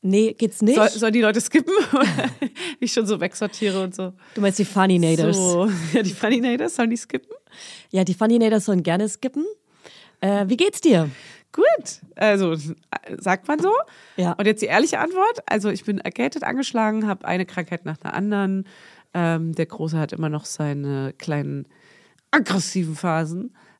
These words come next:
Speaker 2: Aber es wird besser.
Speaker 1: Mhm.
Speaker 2: Die Kleine schläft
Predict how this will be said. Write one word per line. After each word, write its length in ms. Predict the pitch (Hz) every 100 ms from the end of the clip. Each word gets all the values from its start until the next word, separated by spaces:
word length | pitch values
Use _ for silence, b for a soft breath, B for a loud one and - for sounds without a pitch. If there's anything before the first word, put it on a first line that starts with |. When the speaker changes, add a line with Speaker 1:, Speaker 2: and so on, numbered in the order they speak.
| _
Speaker 2:
Aber 200 | 240 277
es 120 | 311
wird 140 | 277 330
besser. 340 | 214 233 330 427 _
Speaker 1:
Mhm. 320 | 185 175 196
Speaker 2:
Die 80 | 190
Kleine 560 | - 208 196 196 196 196
schläft 540 | - - 185 170 -